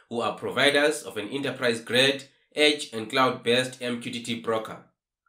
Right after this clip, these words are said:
and Octo twenty-two, manufacturers of reliable industrial controllers for automation and I I O T applications. So please do check them out to help support this podcast.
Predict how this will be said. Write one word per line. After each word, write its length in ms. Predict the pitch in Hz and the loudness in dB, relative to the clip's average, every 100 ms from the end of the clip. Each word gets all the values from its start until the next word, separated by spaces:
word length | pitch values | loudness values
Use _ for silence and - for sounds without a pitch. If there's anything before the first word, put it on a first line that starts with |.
| _ _ _ | _ _ _
and 140 | 92 98 | -10 -2
Octo 240 | 139 151 | -2 0
twenty-two, 720 | 151 151 147 - 151 151 - - _ | 4 4 4 0 0 0 -2 -12 _
manufacturers 840 | 98 98 92 151 147 139 143 139 110 | -6 -4 2 2 4 4 4 2 -4
of 160 | 107 | -8
reliable 560 | 110 131 139 135 139 143 | 2 4 6 4 -2 -2
industrial 440 | 107 117 120 123 | -2 0 0 -4
controllers 680 | 110 101 117 143 147 147 - - _ | -4 -6 0 4 4 2 -2 -14 _
for 160 | - - | -14 -2
automation 760 | 151 156 147 143 143 139 135 110 | 0 2 2 2 0 -4 -4 -4
and 180 | 110 | -2
I 240 | 110 113 113 | 2 4 4
I 20 | |
O 120 | 110 | 2
T 220 | 110 120 | -2 -8
applications. 880 | 98 95 90 131 127 - 85 - - _ _ _ | -10 -12 -2 0 0 -2 -14 -16 -20 _ _ _
So 140 | - 92 | -10 -2
please 320 | 143 147 143 | 4 4 2
do 160 | 139 | -4
check 180 | 135 143 | 0 0
them 160 | 110 120 | 0 2
out 240 | 143 151 - - | 4 4 0 -12
to 100 | 104 | 0
help 240 | 113 117 | 4 4
support 480 | - 101 110 87 - | 0 -6 -4 -4 -6
this 160 | 98 - | -14 -6
podcast. 640 | 143 123 - 82 - _ | -2 -2 -2 -10 -12 _